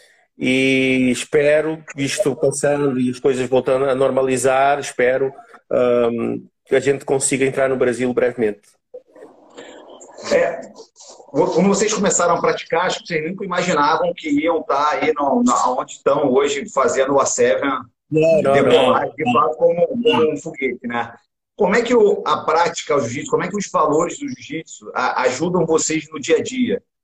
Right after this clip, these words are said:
Speaker 2: Porque foi o que o Joaquim falou. Pô, a gente tava ali brigando contra gigantes, né, da, da marca esportiva, contra, é,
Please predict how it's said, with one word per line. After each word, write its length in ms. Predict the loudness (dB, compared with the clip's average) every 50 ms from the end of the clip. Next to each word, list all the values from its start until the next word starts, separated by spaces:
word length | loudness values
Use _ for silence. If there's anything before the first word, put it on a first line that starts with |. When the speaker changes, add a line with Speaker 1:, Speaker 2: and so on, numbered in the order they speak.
| _ _ _
Speaker 2:
Porque 260 | -4 -2 -2 0 -2
foi 260 | 0 0 0 0 0
o 40 | 0
que 180 | -2 -2 0 0
o 160 | 2 2 0
Joaquim 260 | 2 0 0 -2 -2
falou. 500 | -2 0 2 4 4 4 2 2 0 -6 _ _ _ _ _ -4
Pô, 160 | 0 0 2
a 60 | 2
gente 200 | 0 -2 -2 -4 -2
tava 300 | 0 0 0 0 0 0
ali 220 | 0 0 -2 -4
brigando 600 | -4 -4 -4 -4 -2 -2 0 0 0 -2 -2 -4
contra 260 | -2 0 2 2 2 0
gigantes, 800 | 0 -4 -4 -2 0 0 0 0 -2 -4 -6 -10 -10 -12 -16 _ _ _ _ _
né, 140 | -4 -2 0 0 0 0
da, 220 | 0 0 0 0
da 160 | 0 0 0
marca 560 | 2 2 2 2 0 -2 0 0 0 0 0 -4 -8 _ _
esportiva, 800 | -12 -6 -2 -2 -2 -2 -2 -4 -2 0 2 2 2 2 0 -2
contra, 220 | -2 -2 0 0 0 0 -2 -8 -14 _ _ _ _ _
é, 360 | 2 4 4 4 4 2 -2